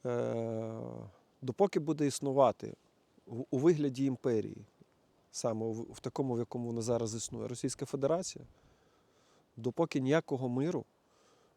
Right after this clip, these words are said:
на цій землі не буде ніколи. Тому перемога може бути тоді, коли буде знищена імперія під назвою Російська Федерація, коли народи, поневолені, а, п'ятим улусом Великої тої Орди,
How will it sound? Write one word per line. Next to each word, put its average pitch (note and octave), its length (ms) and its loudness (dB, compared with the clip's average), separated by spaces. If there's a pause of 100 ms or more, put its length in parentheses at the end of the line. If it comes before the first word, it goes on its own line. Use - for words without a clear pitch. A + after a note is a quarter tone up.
на B2+ 100 -2
цій B2+ 200 -2
землі B2 300 0
не B2+ 120 0
буде A#2 240 0
ніколи. - 340 -10 (760)
Тому C3 420 2 (160)
перемога C#3+ 580 2
може B2+ 260 -2
бути B2+ 280 0
тоді, D3+ 420 -4 (680)
коли C3 200 2
буде C#3+ 260 0
знищена C#3 520 -2
імперія B2+ 440 -2
під A2+ 140 -12
назвою A#2 300 -2
Російська - 360 -6
Федерація, B2 580 0
коли D3+ 220 4
народи, D#3 540 4
поневолені, C3+ 680 4 (1300)
а, A2 200 0
п'ятим C#3 440 4
улусом B2 520 -2 (1040)
Великої C3 540 2
тої B2+ 240 2
Орди, C#3+ 460 4